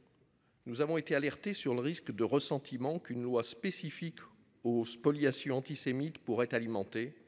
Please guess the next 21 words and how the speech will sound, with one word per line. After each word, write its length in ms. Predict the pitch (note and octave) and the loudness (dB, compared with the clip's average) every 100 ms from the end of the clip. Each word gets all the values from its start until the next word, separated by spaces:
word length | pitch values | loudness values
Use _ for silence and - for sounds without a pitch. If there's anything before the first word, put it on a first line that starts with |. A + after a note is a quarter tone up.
| - _ _ _ _ | -20 _ _ _ _
si 200 | - B2+ | -10 -4
nous 140 | C3 | 0
négligions 640 | B2+ D#3 D3 D3+ A#2 C3 B2+ | 2 0 0 -4 -2 0 -2
concomitamment 880 | A#2+ C#3+ C3+ C3 B2 B2+ A#2+ A#2+ C3+ - - _ | 0 -2 2 0 2 2 2 2 -2 -8 -20 _
d'autres 260 | - A2 D3 | -2 2 2
spoliations, 800 | - C3+ A#2 A#2+ G#2+ - C3 D3 - - - _ _ | 0 0 2 0 -2 -4 -4 -6 -10 -20 -20 _ _
celles 460 | - - B2 A#2+ | -8 2 2 2
de 100 | A2+ | 0
la 120 | G#2 G#2 | 0 2
période 380 | G#2+ G#2+ A#2 | 4 4 2
coloniale, 600 | A#2 G#2 G2 G#2 A2+ A#2+ A#2 | 0 -2 0 2 0 0 -4
comme 180 | - G2 | -8 -6
je 80 | G2+ | -6
l'ai 140 | F#2 | -8
dit. 100 | E2+ - - _ _ _ _ _ _ _ _ _ _ _ - - - - - - - | -10 -14 -20 _ _ _ _ _ _ _ _ _ _ _ -20 -20 -20 -20 -20 -14 0
L'enfer 540 | A#2+ A#2 C3 B2+ A2 | 0 2 2 4 2
est 80 | G2+ | -2
pavé 340 | - A#2+ A#2+ | 2 2 2
de 60 | B2+ | 0
bonnes 300 | G#2 A2+ G#2 | 0 0 0
intentions 580 | G#2+ G#2+ G2+ - G#2 | -2 -2 -4 -6 -8